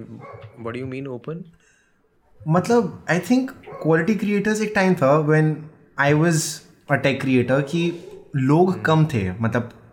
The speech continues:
Speaker 2: यूट्यूबर्स ही कम थे। तो it was like, it didn't matter कि तुम्हारे एक लाख है, तुम्हारे पाँच हज़ार है, people knew each other। Like, that's why I think me, Jay,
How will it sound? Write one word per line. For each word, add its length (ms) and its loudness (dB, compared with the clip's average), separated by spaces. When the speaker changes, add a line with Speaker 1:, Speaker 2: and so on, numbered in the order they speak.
Speaker 2:
यूट्यूबर्स 560 2
ही 60 2
कम 220 0
थे। 140 -4
तो 580 -8
it 60 0
was 100 -2
like, 180 0
it 80 -6
didn't 220 4
matter 280 2
कि 80 0
तुम्हारे 260 4
एक 280 -2
लाख 180 2
है, 80 -4
तुम्हारे 200 0
पाँच 300 -4
हज़ार 240 0
है, 100 -2
people 260 0
knew 240 6
each 180 0
other। 280 -2
Like, 240 -6
that's 280 0
why 240 2
I 20 -2
think 240 2
me, 500 2
Jay, 340 2